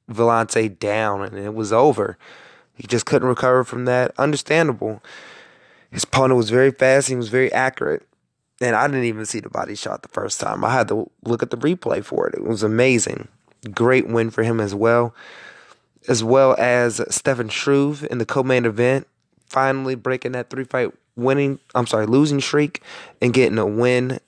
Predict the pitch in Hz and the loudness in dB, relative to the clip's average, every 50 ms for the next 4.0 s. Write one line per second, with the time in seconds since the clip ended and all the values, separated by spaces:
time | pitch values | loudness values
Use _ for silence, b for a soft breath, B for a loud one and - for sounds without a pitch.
0 | _ - 113 120 117 107 - - 113 107 110 120 131 127 - - 143 139 139 135 | _ -4 0 2 2 2 2 0 -2 0 2 2 2 2 2 2 2 0 0 -4
1 | - _ _ _ - 110 107 107 113 - 107 104 101 113 123 131 131 - - 139 | -8 _ _ _ -6 -2 2 2 2 2 2 2 2 2 2 2 0 0 -2 0
2 | 143 139 135 135 131 127 135 135 135 135 127 113 117 143 160 156 127 117 120 120 | 0 0 -2 -4 -4 -4 -4 -4 -4 -6 -8 -6 -2 0 0 0 0 -2 -4 -8
3 | - B B B B B B B B B B B - 107 131 127 123 120 - - | -14 B B B B B B B B B B B -4 2 4 4 4 4 2 -2